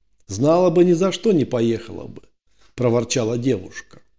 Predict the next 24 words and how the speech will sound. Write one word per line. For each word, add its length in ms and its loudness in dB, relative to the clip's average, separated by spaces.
Аркадий 520 -4
не 120 -2
обманул. 680 -2
Прошло 400 0
чуть 240 0
более 480 2
двух 360 -2
часов, 540 -2
и 60 -4
они 180 4
выбрались 440 4
к 60 -6
живописному 680 0
горному 500 2
ручью. 560 0
Место 300 0
было 240 2
очень 540 2
уютное 580 0
и 180 -8
красивое. 840 -2
"Здесь 400 4
и 40 4
остановимся", 960 -2